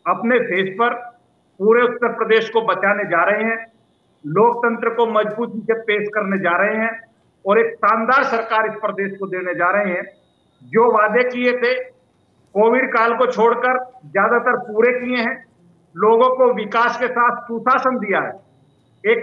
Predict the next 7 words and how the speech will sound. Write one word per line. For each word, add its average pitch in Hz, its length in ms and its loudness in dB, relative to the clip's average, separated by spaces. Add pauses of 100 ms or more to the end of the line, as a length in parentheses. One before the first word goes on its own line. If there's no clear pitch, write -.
(100)
strong 254 500 0
शासन 226 540 0
जो 226 120 2
देश 233 380 2
प्रदेश 240 360 0
में 240 120 0
होना 226 340 2